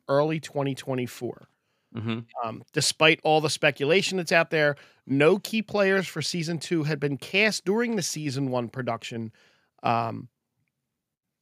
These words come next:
Speaker 1: according to showrunner, uh, Craig Mazin. So that's tentatively scheduled to start.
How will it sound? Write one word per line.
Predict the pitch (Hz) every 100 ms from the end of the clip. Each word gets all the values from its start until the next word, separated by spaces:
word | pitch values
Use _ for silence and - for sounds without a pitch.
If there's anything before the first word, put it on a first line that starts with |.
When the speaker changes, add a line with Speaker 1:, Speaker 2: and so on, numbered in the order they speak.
| _ 135
Speaker 1:
according | - 151 135 131
to |
showrunner, | 117 139 127 120 117 110 - -
uh, | 117 110 107
Craig | - 120 113
Mazin. | 113 107 110 _ _ _ _ _ _
So | - - 139 123 117 - _ _ -
that's | 151 180 196 -
tentatively | - 196 180 185 160 185
scheduled | 156 - 180 180 180
to |
start. | 165 - 170 170 -